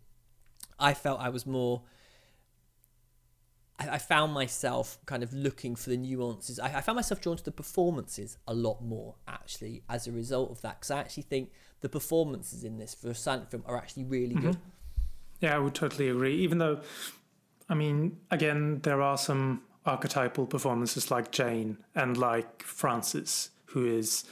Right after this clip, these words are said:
Speaker 2: one is the damsel in distress and one is the hero. But someone like, um, Carl Veidt, who plays the, uh, the sleepwalker Cesare, I mean, his, his movements are incredibly, like, balletic of sorts.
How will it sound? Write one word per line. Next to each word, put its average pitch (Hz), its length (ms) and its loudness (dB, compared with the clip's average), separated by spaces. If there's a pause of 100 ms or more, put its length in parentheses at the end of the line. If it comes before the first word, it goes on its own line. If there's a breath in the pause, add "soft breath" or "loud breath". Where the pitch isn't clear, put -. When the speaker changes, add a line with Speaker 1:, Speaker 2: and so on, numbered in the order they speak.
(400 loud breath)
Speaker 2:
one 127 240 2
is 117 100 2
the - 140 -8
damsel 123 340 2
in 117 100 2
distress 131 560 0
and 120 140 2
one 120 160 4
is 110 180 0
the - 100 0
hero. 120 380 2
But 151 320 -2
someone 143 340 2
like, 123 440 0 (200)
um, 131 580 -2
Carl 131 220 2
Veidt, 120 540 0 (120)
who 151 100 0
plays 117 380 0
the, 117 380 -2 (440 loud breath)
uh, 131 120 -2
the 131 120 -4
sleepwalker 127 500 0
Cesare, 120 480 2 (420 loud breath)
I 147 40 0
mean, 131 160 2
his, 170 460 2 (260)
his 165 260 2
movements 135 760 2 (100)
are 131 220 2
incredibly, 135 760 2
like, 127 440 -4 (140)
balletic - 760 0
of 127 200 0
sorts. - 540 -2